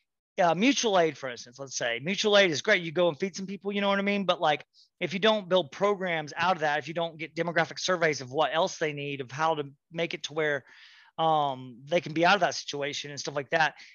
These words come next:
then it's just spontaneous. And, and, uh, and in the same way, if we don't use the things we learn to, de-, to, to, to, to write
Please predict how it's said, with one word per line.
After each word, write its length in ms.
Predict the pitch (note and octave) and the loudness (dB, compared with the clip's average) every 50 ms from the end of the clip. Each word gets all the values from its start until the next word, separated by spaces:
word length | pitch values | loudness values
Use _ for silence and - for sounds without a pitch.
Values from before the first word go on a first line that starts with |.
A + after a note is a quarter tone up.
| _ _ | _ _
then 140 | - F#3 F#3+ | -4 -2 -2
it's 140 | F#3+ F3 - | 0 -2 -2
just 200 | - C4 B3 - | 0 0 -2 -2
spontaneous. 600 | - - E3 D3 C3+ - C3 C3 B2+ A#2+ A#2+ - | 0 0 0 0 0 -2 -6 -8 -8 -10 -14 -8
And, 220 | - F#3 F3+ D#3+ - _ _ - - - - - _ - | -4 -4 -4 -4 -6 _ _ -20 -20 -20 -20 -20 _ -4
and, 280 | - F3+ F3+ F3 E3 C#3 | 0 2 2 2 2 4
uh, 300 | F3+ E3+ D#3+ D#3 D3+ D3 | 4 6 6 6 6 4
and 200 | - F3 E3+ D#3+ | 2 0 -2 -2
in 120 | E3 F3 F3 | -2 -6 -6
the 60 | F3+ | -4
same 260 | E3 - G#3+ G3+ F#3+ | 0 0 2 2 2
way, 300 | F#3+ G#3 G#3 G3 F3+ E3+ | 2 2 2 2 2 -2
if 140 | D#3+ - - | -4 -6 -8
we 80 | F3+ D3+ | -6 -2
don't 260 | G3+ G#3 G#3 F#3+ F3 | -2 -2 -2 -4 -8
use 880 | F#3+ F3 E3+ F3 F#3+ G3+ G#3 G#3 G3+ G3+ G3 F3 D3 C3 - - - - | -12 -10 -8 -6 -4 -4 -4 -2 -4 -4 -6 -8 -10 -12 -12 -14 -10 -6
the 100 | F3 E3 | -4 -2
things 280 | D3+ F#3+ F#3 F3 D3+ D3+ | 0 0 0 0 -4 -6
we 120 | D#3 D3+ | -6 -6
learn 580 | E3+ G3 G#3+ G#3 G3+ G3+ G3 G3 F#3+ F#3+ F#3 E3 - | -4 -2 0 2 2 2 2 2 0 -2 -4 -6 -8
to, 100 | - D3+ | -10 -10
de-, 260 | C#3 B2 D#3+ C#3+ C3 C3+ _ _ _ _ _ - | -10 -10 -12 -12 -12 -16 _ _ _ _ _ -10
to, 180 | - E3+ D#3+ D3 | -6 -4 -4 -4
to, 240 | - - D3+ D3 | -4 -4 -4 -4
to, 200 | C3+ C#3 - C3 B2 C3+ _ _ _ _ _ _ - E3+ - _ _ - | -4 -6 -12 -14 -14 -16 _ _ _ _ _ _ -20 -20 -20 _ _ -12
to 120 | - D#3 | -12 -10
write 320 | D3 C#3+ F3+ F3+ F#3+ F#3+ | -4 2 4 4 4 4